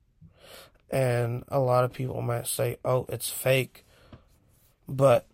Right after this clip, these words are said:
it's a lot fucking better than, you know, I know for a fact that, like, for example, I remember just being in Texas, and by the way, fuck Texas,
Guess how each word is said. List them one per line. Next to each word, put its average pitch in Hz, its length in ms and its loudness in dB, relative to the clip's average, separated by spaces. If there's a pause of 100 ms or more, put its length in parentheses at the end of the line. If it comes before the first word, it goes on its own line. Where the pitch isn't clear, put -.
(180)
it's 143 180 -2
a 135 60 2
lot 135 300 4
fucking 117 420 0
better 127 400 6
than, 117 540 0 (640)
you 135 160 0
know, 117 500 2
I 127 200 2
know 123 280 2
for 127 240 2
a - 80 -2
fact 131 460 0
that, 120 280 0 (880)
like, 135 360 2 (100)
for 135 220 -4
example, 127 480 -2
I 123 80 2
remember 120 720 0 (560)
just 123 280 -6
being 123 300 -2
in 113 140 -4
Texas, - 500 -2
and 113 100 -6
by 117 160 0
the 117 120 -4
way, 113 180 -2
fuck - 400 -6
Texas, 123 600 -2